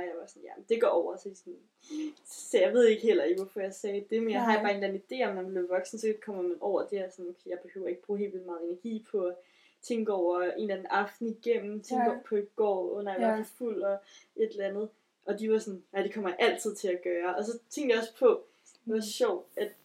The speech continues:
Speaker 1: det er, at hvis de så ikke overtænker om fem år, så kommer de
Speaker 2: Mm.
Speaker 1: også til at være sådan, "Haha, det var jeg fjollet
Speaker 2: <laughs>
Speaker 1: teenager."
Speaker 2: Ja.
Speaker 1: Jeg tror bare, at
Speaker 2: At det
Speaker 1: jeg er,
Speaker 2: sådan
Speaker 1: som jeg
Speaker 2: er.
Speaker 1: er nu, og sådan,
Speaker 2: Ja.
Speaker 1: sådan her bliver jeg ved med at være, men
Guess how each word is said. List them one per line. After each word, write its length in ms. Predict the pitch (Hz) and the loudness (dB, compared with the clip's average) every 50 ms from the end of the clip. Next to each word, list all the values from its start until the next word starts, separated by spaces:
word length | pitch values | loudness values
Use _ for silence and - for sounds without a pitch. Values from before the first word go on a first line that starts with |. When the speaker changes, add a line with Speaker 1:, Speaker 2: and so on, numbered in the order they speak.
| _ _ _ _ - | _ _ _ _ -4
Speaker 1:
det 120 | 220 202 | -2 0
er, 100 | 190 185 | 0 0
at 320 | 190 196 190 190 - _ - 220 - - _ _ | 0 -2 -2 -6 -8 _ -18 -18 -18 -18 _ _
hvis 160 | - 214 214 - | -12 -10 -10 -8
de 140 | - 220 214 | -8 -8 -6
så 240 | - - 220 214 | -2 0 2 4
ikke 220 | 208 208 214 208 - _ _ _ _ _ _ _ _ - | 4 4 2 2 -2 _ _ _ _ _ _ _ _ -6
overtænker 720 | - 202 202 208 220 220 - - 220 196 190 190 190 190 185 - - | -2 0 2 2 2 0 -2 -6 -8 -8 -8 -10 -12 -12 -12 -12 -10
om 180 | 185 185 185 180 | -10 -10 -10 -10
fem 300 | - - 226 220 214 208 | -8 -4 -4 -4 -2 -2
år, 180 | 202 190 185 | -4 -4 -6
så 200 | 180 - - 202 | -6 -6 -6 -6
kommer 180 | 202 254 247 240 | -4 -2 0 0
de 40 | 226 | 2
Speaker 2:
Mm. 60 | 214 | 2
Speaker 1:
også 120 | 214 214 | 0 0
til 60 | 208 190 | -2 -4
at 60 | 190 190 | -6 -10
være 100 | 196 - | -12 -14
sådan, 280 | - 190 190 185 185 _ _ _ _ _ _ - | -16 -18 -20 -20 -20 _ _ _ _ _ _ -8
"Haha, 320 | 214 208 208 208 202 202 208 214 - _ _ - | -6 -6 -6 -6 -6 -8 -8 -8 -12 _ _ -18
det 80 | 226 226 220 202 | -12 -8 -4 -2
var 60 | 196 | -2
jeg 180 | 202 233 233 | -2 -2 -4
fjollet 600 | - - - 294 294 240 220 233 233 254 254 - - | -2 0 4 8 8 8 8 8 6 6 4 2 -2
Speaker 2:
<laughs> 40 | - | -6
Speaker 1:
teenager." 580 | - 269 269 269 262 240 226 226 226 - 240 233 | -6 -4 -2 2 4 4 4 2 0 0 4 4
Speaker 2:
Ja. 60 | 240 | 6
Speaker 1:
Jeg 120 | 240 240 240 | 6 4 4
tror 200 | - 190 202 196 - | 2 0 0 0 0
bare, 220 | - 202 196 196 | 0 0 2 0
at 60 | 196 | -2
Speaker 2:
At 40 | 202 - - _ _ _ _ _ _ _ _ _ _ _ _ _ _ _ _ _ | -6 -12 -20 _ _ _ _ _ _ _ _ _ _ _ _ _ _ _ _ _
det 160 | - - 208 | -14 -6 -4
Speaker 1:
jeg 40 | 202 | -2
er, 20 | - - 190 208 | 0 2 2 0
Speaker 2:
sådan 20 | 226 | 0
Speaker 1:
som 200 | 226 226 214 202 | 0 0 0 0
jeg 100 | 185 175 190 | 2 2 2
Speaker 2:
er. 60 | 190 185 196 196 196 | 4 4 4 4 2
Speaker 1:
er 40 | - - - | 0 -2 -6
nu, 400 | 214 208 226 226 220 202 180 - | -4 -2 -2 0 -2 -2 -2 -4
og 120 | 190 190 180 | -4 -6 -6
sådan, 280 | - - 185 180 175 180 233 | -8 -12 -10 -8 -6 -2 0
Speaker 2:
Ja. 100 | 226 214 | 2 2
Speaker 1:
sådan 140 | 208 208 | 2 2
her 100 | 214 196 | 0 -2
bliver 120 | - 196 185 | -4 -4 -4
jeg 80 | 180 196 | -2 0
ved 80 | 220 | 0
med 100 | 208 202 | 0 0
at 160 | - - - - | -4 -6 -4 -4
være, 380 | 190 185 196 196 196 202 202 | -4 -2 0 0 -2 -2 -2
men 180 | 196 185 180 | -4 -8 -10